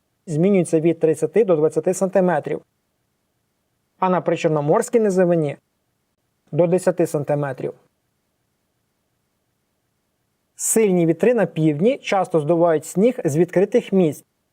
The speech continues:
у долини річок, балки,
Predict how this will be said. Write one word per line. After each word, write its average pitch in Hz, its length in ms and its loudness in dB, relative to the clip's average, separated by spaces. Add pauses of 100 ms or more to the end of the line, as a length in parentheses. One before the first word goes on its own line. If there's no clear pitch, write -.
(760)
у 180 120 2
долини 180 420 2
річок, 202 540 0
балки, 156 560 0